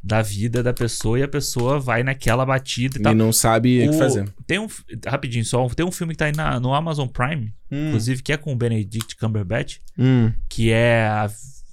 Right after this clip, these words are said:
Speaker 1: a Vida Fabulosa de Louis Wayne, uma coisa assim,
Speaker 2: Uhum.
Speaker 1: que é o cara que desenha gatos e tal, não sei o quê. E, e, e fala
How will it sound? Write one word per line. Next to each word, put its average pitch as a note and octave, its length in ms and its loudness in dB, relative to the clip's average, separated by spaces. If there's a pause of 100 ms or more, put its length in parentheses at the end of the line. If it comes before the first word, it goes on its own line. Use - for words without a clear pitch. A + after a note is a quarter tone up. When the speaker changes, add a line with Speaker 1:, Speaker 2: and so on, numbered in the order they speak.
Speaker 1:
a G#2+ 80 -4
Vida B2 220 0
Fabulosa A2 520 0
de G2+ 260 -4
Louis G2 340 0
Wayne, G2 340 -2
uma G2 140 -6
coisa E3 220 -6
assim, A#2+ 180 0
Speaker 2:
Uhum. A#2 80 4
Speaker 1:
que A2 100 4
é A2+ 60 4
o A#2+ 120 0
cara A#2 300 -2
que A#2+ 120 -10
desenha A2 440 -2
gatos G#2+ 580 -2
e G2+ 40 -6
tal, B2 260 -2
não B2+ 60 -4
sei B2+ 140 -6
o - 40 -8
quê. - 40 -16 (480)
E, C#3 300 2
e, C3 180 -2 (100)
e - 20 -2
fala G3 280 2